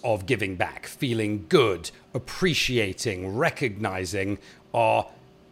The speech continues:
equally as important as giving people a polo shirt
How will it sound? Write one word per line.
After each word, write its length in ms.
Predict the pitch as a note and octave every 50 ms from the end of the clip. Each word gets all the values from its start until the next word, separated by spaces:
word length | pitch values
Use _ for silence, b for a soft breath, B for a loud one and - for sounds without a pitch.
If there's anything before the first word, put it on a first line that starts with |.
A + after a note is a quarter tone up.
| - - - -
equally 480 | A#3+ B3+ F#3+ - - F3 D3 B2+ B2
as 100 | A#2 A2+
important 640 | A#2 G#2+ - B2+ A2+ F#2 - - G#2 F#2+ F#2+ - - - -
as 480 | A#2+ A2+ G#2+ G2+ G2 F#2+ F#2 - - B B B B - - A2
giving 300 | G2+ D#3+ C#3+ B2+ B2+ A#2
people 380 | - - C3 G#2 F2+ A2+ A2 G#2+
a 40 |
polo 360 | G2+ - - D3+ C3 A#2+ A#2 G#2+
shirt 500 | - - C3 A2 G#2 G#2 G2+ G2 -